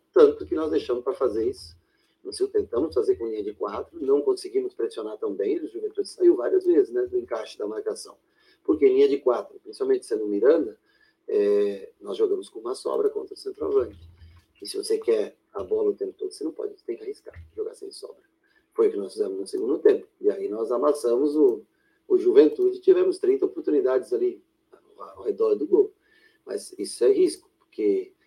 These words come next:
uma escapada que dá, uma falta que você faz, pum, amarelo, tá fora do próximo jogo. Então, assim, é, também na montagem de um time, você tem que pensar assim, "Puta, eu não posso perder esses dois caras juntos." Então, como que nós vamos fazer?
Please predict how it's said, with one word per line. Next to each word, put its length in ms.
uma 200
escapada 480
que 120
dá, 140
uma 160
falta 320
que 60
você 80
faz, 300
pum, 280
amarelo, 500
tá 100
fora 280
do 120
próximo 360
jogo. 200
Então, 160
assim, 520
é, 320
também 520
na 160
montagem 680
de 80
um 80
time, 260
você 140
tem 160
que 80
pensar 200
assim, 100
"Puta, 280
eu 40
não 120
posso 340
perder 240
esses 280
dois 280
caras 420
juntos." 420
Então, 160
como 320
que 80
nós 180
vamos 200
fazer? 560